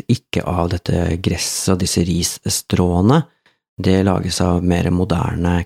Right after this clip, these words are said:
kunstmaterialer, og de har jo mange fordeler. Blant annet er de mye mer holdbare og fleksible enn de gamle,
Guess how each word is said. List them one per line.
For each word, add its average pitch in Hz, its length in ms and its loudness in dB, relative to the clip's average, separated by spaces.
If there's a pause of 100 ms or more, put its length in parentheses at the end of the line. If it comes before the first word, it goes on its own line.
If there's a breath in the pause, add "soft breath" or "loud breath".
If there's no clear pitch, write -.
kunstmaterialer, 90 1160 0
og 95 220 -2 (100)
de 95 220 2
har - 180 0
jo 104 80 4
mange 90 220 2
fordeler. 87 500 0 (460)
Blant 95 240 0
annet 90 240 0
er 87 160 0
de 92 80 2 (880)
mye 95 280 4
mer 85 200 0 (120)
holdbare 90 680 2 (400)
og 92 240 2
fleksible 85 680 -2
enn 87 140 0
de 92 240 2
gamle, 90 480 -2